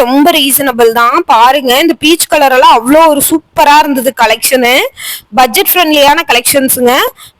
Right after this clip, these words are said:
பார்த்துட்டு பிடிச்சிருந்தா எடுத்துக்கோங்க. இந்த மாதிரி புது கலெக்ஷன்ஸ், ஆஃபர்ஸ் இதெல்லாம் பார்க்கணும்னு நினைச்சீங்கன்னா நம்ம பேஜை வந்து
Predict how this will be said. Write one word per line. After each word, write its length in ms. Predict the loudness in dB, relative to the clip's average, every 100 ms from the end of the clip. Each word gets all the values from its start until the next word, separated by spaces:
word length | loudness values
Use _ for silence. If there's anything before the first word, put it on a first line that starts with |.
| 0
பார்த்துட்டு 360 | 0 0 -2 -2
பிடிச்சிருந்தா 420 | -2 -2 -2 0 0
எடுத்துக்கோங்க. 400 | 0 0 0 0
இந்த 100 | -2 0
மாதிரி 160 | -2 0
புது 180 | -2 0 0
கலெக்ஷன்ஸ், 420 | -2 0 -4 2 2
ஆஃபர்ஸ் 320 | 2 0 -2 0
இதெல்லாம் 300 | 2 2 2
பார்க்கணும்னு 400 | 0 2 0 0
நினைச்சீங்கன்னா 420 | 0 -2 -4 -2 -2 -2 -10 -14 -6
நம்ம 120 | -4 -2 0
பேஜை 320 | 0 0 0
வந்து 140 | 0